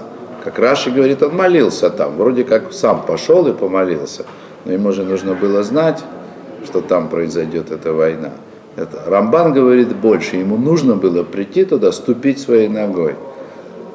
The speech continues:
для того, чтобы в будущем произошло то, что, то, что задумал Всевышний, должно произойти.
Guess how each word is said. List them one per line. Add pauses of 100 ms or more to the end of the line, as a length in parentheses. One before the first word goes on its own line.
(420)
для
того,
чтобы
в
будущем
произошло
то,
что, (120)
то,
что
задумал
Всевышний,
должно
произойти.